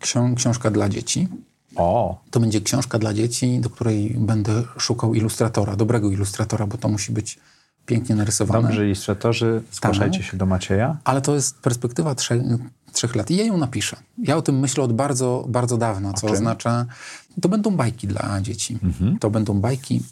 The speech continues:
Speaker 1: o królewnie Marysi, myszce, kró-, królewiczu Jasiu i rumaku koniu. Mamy taki,
Speaker 2: Okej.
Speaker 1: taki zestaw czterech postaci, które opowiadamy dzieciakom, y, przed snem.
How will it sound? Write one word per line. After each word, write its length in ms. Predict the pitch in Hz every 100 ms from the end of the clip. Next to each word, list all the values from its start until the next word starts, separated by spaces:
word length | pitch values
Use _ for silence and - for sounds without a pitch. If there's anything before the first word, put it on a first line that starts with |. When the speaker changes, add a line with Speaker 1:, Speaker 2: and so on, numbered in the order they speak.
| _ _
Speaker 1:
o 100 | 113
królewnie 440 | - 117 117 110
Marysi, 500 | 107 104 101 - 202 233 - _ _
myszce, 520 | 117 107 - - 190 196 - _
kró-, 240 | 127 117
królewiczu 500 | - 117 110 110 -
Jasiu 320 | 123 123 165
i 40 | 151
rumaku 360 | 135 127 123
koniu. 400 | 120 - 123 - - _ -
Mamy 220 | 131 113
taki, 460 | 123 120 107 113 - _ _ -
Speaker 2:
Okej. 340 | 82 85 85 117
Speaker 1:
taki 140 | 170
zestaw 640 | 113 123 123 151 196 - -
czterech 340 | - - 123 113
postaci, 500 | 120 123 135 131 123
które 520 | - 120 113 113 113 - _ _ _ _ _
opowiadamy 680 | - 120 127 123 117 104 101
dzieciakom, 880 | 101 104 104 - 101 - 101 104 123 131 104 104
y, 40 |
przed 220 | 101 117 -
snem. 200 | 107